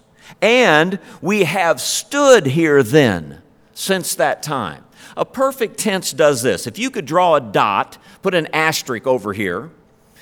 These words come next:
and begin in the middle of that dot or asterisk and draw a line out of it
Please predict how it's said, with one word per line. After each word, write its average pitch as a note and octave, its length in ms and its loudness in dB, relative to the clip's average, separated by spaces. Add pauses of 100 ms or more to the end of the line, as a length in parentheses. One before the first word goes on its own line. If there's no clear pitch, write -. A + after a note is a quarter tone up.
(340)
and E3+ 160 0
begin G#3 360 2
in G#3 120 -2
the F3 60 0
middle G3 300 0
of D#3+ 140 2
that E3 320 2
dot D#3 280 4
or D3 180 0
asterisk C3+ 500 -2 (300)
and D#3+ 280 0
draw G3+ 320 8
a - 20 6
line F#3+ 420 0
out F3 260 0
of A2 160 2
it D3 180 -2